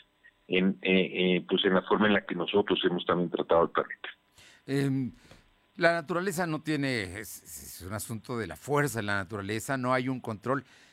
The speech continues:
Speaker 2: pero sí podemos colaborar como, como integrantes y partes de, de este medio de alguna manera, Tocayo, porque si no, esto cada día va a ser peor.
Speaker 1: Nos tenemos que concientizar, Tocayo, y es un tema de los países.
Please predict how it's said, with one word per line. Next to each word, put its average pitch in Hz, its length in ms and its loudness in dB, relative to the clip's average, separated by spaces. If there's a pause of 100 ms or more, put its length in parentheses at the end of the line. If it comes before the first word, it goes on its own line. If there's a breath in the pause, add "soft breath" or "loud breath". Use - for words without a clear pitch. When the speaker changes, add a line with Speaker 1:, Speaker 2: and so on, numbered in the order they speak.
(100)
Speaker 2:
pero 135 160 -2
sí - 140 -6
podemos 113 380 -6
colaborar 107 680 -2
como, 92 340 -10 (320 soft breath)
como 127 300 -4
integrantes 117 600 -4
y 110 60 -8
partes 120 520 0
de, 101 300 -4 (360 soft breath)
de 117 180 -4
este 127 240 -4
medio 123 760 -2 (380 soft breath)
de 101 160 -6
alguna 117 340 0
manera, 98 880 -4 (140)
Tocayo, 160 400 -6
porque 117 220 -6
si 110 100 -6
no, 247 400 -4 (100)
esto 180 460 -2
cada 160 180 0
día 143 140 0
va 139 60 2
a 127 40 2
ser 120 200 -6
peor. 107 280 -2 (1500 loud breath)
Speaker 1:
Nos 117 120 4
tenemos 143 340 4
que 160 120 2
concientizar, 113 800 2
Tocayo, 113 400 0
y 110 100 0
es 110 140 -2
un 117 140 -2
tema 113 260 4
de 101 160 4
los 85 240 2
países. 107 520 0